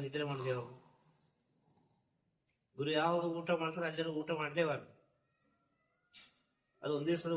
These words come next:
ಊಟ ಮಾಡ್ತಾರೆ, ಎರಡು ದಿವಸ ಊಟ ಮಾಡ್ತಾರೆ, ಮೂರು ದಿವಸ ಊಟ ಮಾಡ್ತಾರೆ, ಗೊತ್ತಿಲ್ಲ. ಅಲ್ಲ, ಐದು ದಿವಸದ ಊಟ ಅವ್ರು ಒಟ್ಟಿಗೆ ಹಾಕಿ ಊಟ ಮಾಡಿದ್ರು ಊಟ ಮಾಡ್ಬೇಕು, ಮಾಡ್ಬೇಕು, ಮಾಡ್ಬೇಕು. ಹ? ಅಷ್ಟು ಸುಲಭ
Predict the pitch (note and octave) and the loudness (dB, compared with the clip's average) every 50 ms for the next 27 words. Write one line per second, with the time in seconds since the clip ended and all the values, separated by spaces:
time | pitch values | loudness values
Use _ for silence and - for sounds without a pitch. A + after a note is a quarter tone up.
0 | D#3+ D#3+ D#3+ E3 D3+ D3+ D3 C#3+ E3 D#3+ D3+ D3 D3+ E3 E3 D#3 - D#3+ D3+ D3+ | 0 2 0 0 -2 -2 -2 -2 0 2 2 2 2 0 0 0 0 -2 -2 -2
1 | D#3 D#3+ D3+ D3+ D3 C#3+ - - - D3+ C#3+ D3+ E3 D#3+ D#3+ D#3 D#3+ D3+ D3 D#3 | -4 -6 -6 -6 -10 -10 -12 -14 -14 -12 -10 -8 -6 -6 -6 -4 -4 -6 -4 -4
2 | D#3 D3+ D3 C#3+ C#3+ D3 C#3+ C#3+ C#3 C3+ C3+ - C3+ A2+ A2+ A2 - _ _ _ | -6 -6 -6 -8 -6 -6 -6 -4 -6 -8 -8 -10 -12 -10 -10 -14 -14 _ _ _
3 | C3 C#3 C#3+ C#3+ D3 D#3 D#3+ D#3+ D#3+ - - D#3 D#3 D3+ D3 D3+ - D#3 D3+ D3+ | -2 0 2 2 2 0 -2 -6 -6 -8 -8 -6 -4 -4 -4 -4 -2 -2 -2 -2
4 | D#3 C3+ C3 - - E3 E3+ E3+ F3+ - - - - - - - - - _ _ | -2 -4 -4 -2 0 0 2 2 2 0 0 -6 -12 -12 -16 -20 -20 -20 _ _
5 | _ - D3 E3 D#3+ E3+ D3 D3 D#3 D3+ E3+ D#3+ D#3 D#3 D3 D3+ D3+ E3 F3 D#3+ | _ 2 2 2 2 0 0 -2 0 2 0 2 2 0 -2 0 0 0 0 0
6 | D3+ D#3+ D#3 D3+ D3+ D3+ D3+ D3+ D3 D3 D3 C#3+ C#3+ C#3+ C#3 D3 C#3+ C#3+ C3 B2 | 0 0 0 0 -2 -2 -4 -4 -4 -4 -2 -2 -2 -4 -8 -8 -8 -8 -8 -6
7 | B2 - B2 A#2+ A2+ A2+ A2+ - - - - - - _ _ _ _ _ - - | -8 -8 -12 -14 -14 -14 -14 -14 -16 -16 -18 -20 -20 _ _ _ _ _ -20 -20
8 | - _ _ _ _ _ _ _ _ _ _ _ _ _ - - _ _ _ _ | -20 _ _ _ _ _ _ _ _ _ _ _ _ _ -20 -20 _ _ _ _
9 | _ _ _ B2+ C3+ D3 C#3 - _ _ _ _ _ _ _ _ _ _ _ _ | _ _ _ -8 -8 -8 -8 -12 _ _ _ _ _ _ _ _ _ _ _ _
10 | _ _ _ _ _ _ _ _ _ - - - C#4 B3+ - G2+ F3+ E3+ F3+ F2 | _ _ _ _ _ _ _ _ _ -20 -18 -16 -16 -14 -14 -16 -14 -16 -16 -16
11 | - _ _ _ _ _ _ _ _ _ _ _ _ _ _ _ _ _ _ _ | -18 _ _ _ _ _ _ _ _ _ _ _ _ _ _ _ _ _ _ _
12 | _ _ _ _ _ _ _ _ _ _ _ _ _ _ _ _ A#4 - _ _ | _ _ _ _ _ _ _ _ _ _ _ _ _ _ _ _ -20 -20 _ _
13 | - B2+ C3 E3+ - C#3+ C#3 D3+ D#3+ | -18 -16 -16 -10 -6 -2 0 0 2